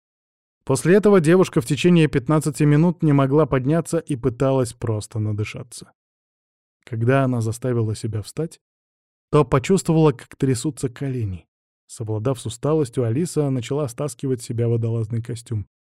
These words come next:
Затем вскрыла небольшой контейнер и влезла в мешковатый комбез, сделанный из специального голографического материала.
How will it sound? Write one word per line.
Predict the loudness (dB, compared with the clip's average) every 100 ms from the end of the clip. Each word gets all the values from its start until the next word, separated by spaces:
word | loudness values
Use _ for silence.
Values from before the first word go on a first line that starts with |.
| _ _ _ -8
Затем | -2 2 2
вскрыла | 0 2 6 6
небольшой | 6 4 2 2 0
контейнер | 0 0 2 2 2 0
и | -2 -2
влезла | 0 -2 0 0
в |
мешковатый | 0 -4 -4 -2 0 -2 -2
комбез, | -2 0 0 -2 -2
сделанный | -4 0 0 2 0 -4
из | -4 -8 -8 -20
специального | -18 -10 -6 -4 -4 -4 -4
голографического | -2 -2 -2 -4 -6 -12 -12 -12 -6 -4
материала. | -4 -6 -10 -10 -14 -20